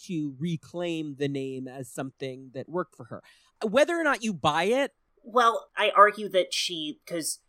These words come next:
Speaker 2: when Laura does mention it, she mentions she hates it.
Speaker 1: Right.
Speaker 2: Like, she, she goes, "I am using this name I hate until I am done with this thing."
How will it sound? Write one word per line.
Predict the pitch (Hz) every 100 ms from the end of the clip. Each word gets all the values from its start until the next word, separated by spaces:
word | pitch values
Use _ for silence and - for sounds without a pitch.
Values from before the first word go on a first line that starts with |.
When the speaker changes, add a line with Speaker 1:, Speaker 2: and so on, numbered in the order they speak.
| _ _ _ -
Speaker 2:
when | 180 175 190 160
Laura | 190 214
does | - 190 180
mention | 165 180 180
it, | 143 _ -
she | - 220
mentions | 202 208 214
she | - -
hates | 151 - 185 185
it. | 220
Speaker 1:
Right. | 240 - - -
Speaker 2:
Like, | 175
she, | - - 185 190 -
she | - 185
goes, | 190 185
"I | 175
am | 175
using | 160 180 202 165
this | 160
name | 160 147 156 151
I | 147
hate | 143 160 135
until | 143 143 143
I | 135
am | 127
done | 123 131 127
with | 127 123
this | 131 -
thing." | - 123 -